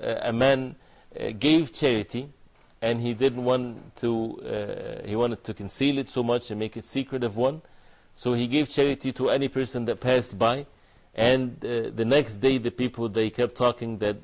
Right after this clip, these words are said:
last night, تصدق على زانية, uh, a fornicator woman, uh, she was been, she was given charity.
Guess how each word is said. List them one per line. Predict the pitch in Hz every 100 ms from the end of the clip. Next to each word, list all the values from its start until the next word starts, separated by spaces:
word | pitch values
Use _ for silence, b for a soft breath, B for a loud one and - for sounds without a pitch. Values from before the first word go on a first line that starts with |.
| _
last | 110 113 120 -
night, | 120 139 -
تصدق | 107 - 127 104 113
على | 101 98 104 123 139 b b b 90
زانية, | 120 120 113 98 78 b b b b -
uh, | 98 98 104 104
a | 110
fornicator | - 139 135 - 139 139
woman, | 127 123 127 156 - b b _
uh, | 110 101
she | - 127
was | 127 117 98
been, | 104 113 113
she | 113 113 113
was | 104 101
given | 143 139 143 139 - _ -
charity. | 156 151 107 -